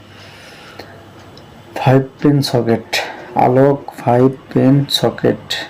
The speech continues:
এটাও দুই বছরের গ্যারান্টি, খুবই ভালো এবং এটা আপনার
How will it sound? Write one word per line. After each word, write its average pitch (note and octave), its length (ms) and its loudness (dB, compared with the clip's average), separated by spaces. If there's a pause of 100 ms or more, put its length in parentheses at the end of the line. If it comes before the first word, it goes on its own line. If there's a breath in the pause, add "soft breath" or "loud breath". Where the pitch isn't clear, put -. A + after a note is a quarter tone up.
(760 loud breath)
এটাও C3+ 300 2
দুই B2+ 260 2
বছরের A#2+ 540 0
গ্যারান্টি, A#2 580 2 (1300)
খুবই B2+ 380 2
ভালো B2+ 400 0 (1300)
এবং B2 480 2 (1400)
এটা A#2 280 4
আপনার A#2+ 520 0